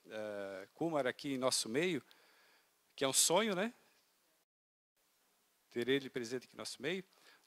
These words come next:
Nós vamos ter uma pessoa, eh, que vai partilhar a sua experiência, a sua vida, de um modo,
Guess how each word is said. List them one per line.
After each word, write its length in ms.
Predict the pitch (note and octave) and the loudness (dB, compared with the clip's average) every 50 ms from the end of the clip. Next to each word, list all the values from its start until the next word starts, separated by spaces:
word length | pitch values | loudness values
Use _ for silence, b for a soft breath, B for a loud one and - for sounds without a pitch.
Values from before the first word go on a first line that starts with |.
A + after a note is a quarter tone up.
| _ | _
Nós 140 | - A#2 A2 | -10 -6 -4
vamos 240 | C#3+ D3+ D3+ - - | -4 -2 -2 -2 0
ter 120 | - D3+ | 0 0
uma 160 | D#3 D#3+ D3+ B2+ | -2 0 -2 -4
pessoa, 640 | - B2+ A2+ - - - C#3+ D#3+ E3 E3 D#3 - _ _ _ _ _ _ _ - | -4 -4 -4 -4 -2 -2 -2 -2 -4 -4 -6 -8 _ _ _ _ _ _ _ -18
eh, 240 | - G#2+ G#2 G#2 | -14 -12 -12 -12
que 120 | - - - | -14 -8 -4
vai 140 | - C3+ C3 | -2 -2 -2
partilhar 800 | - _ - E3+ F#3+ F#3 - - - C#3 B2+ B2 C3+ D3+ E3+ E3+ - _ _ | -2 _ 2 2 2 2 0 -6 -6 0 2 2 2 2 0 -2 -8 _ _
a 60 | - | -4
sua 260 | - - - - G#3 A3 | -4 -4 -2 -2 -2 -4
experiência, 680 | - - - B2+ A2+ A#2+ C#3 E3 E3+ - - D#3+ D3 - _ - | -4 -4 -4 -4 -4 -2 -2 -4 -4 -6 -8 -10 -12 -18 _ -14
a 100 | - - | -6 -4
sua 300 | - - - F3 E3+ B2+ | -4 -4 -2 -2 -2 -2
vida, 340 | G2+ A2+ C3+ D3+ D#3 D#3+ D3+ b b b b b b b b b _ _ | -2 -4 -6 -8 -8 -10 -12 b b b b b b b b b _ _
de 100 | A2 B2 | -2 -2
um 40 | C#3 | 2
modo, 400 | D3 D#3+ E3 E3 D#3 D#3 D3 C#3 | 6 6 6 6 4 0 -6 -6